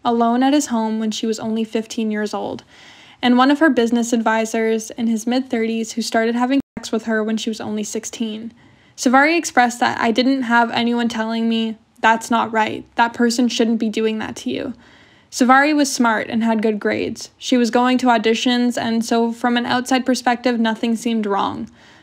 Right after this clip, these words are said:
"So to my own detriment, no one noticed," Suvari reflected.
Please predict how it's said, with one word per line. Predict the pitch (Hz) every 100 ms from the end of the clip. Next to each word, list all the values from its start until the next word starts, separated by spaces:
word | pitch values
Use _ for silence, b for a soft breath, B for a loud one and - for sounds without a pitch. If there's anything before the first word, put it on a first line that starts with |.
| b
"So | - 247
to | 240
my | 233
own | 233 254 254
detriment, | 240 240 262 277 285 - _ -
no | 226
one | 233 226
noticed," | 220 214 - 226 - - _ -
Suvari | - 226 226 240
reflected. | 254 - - - -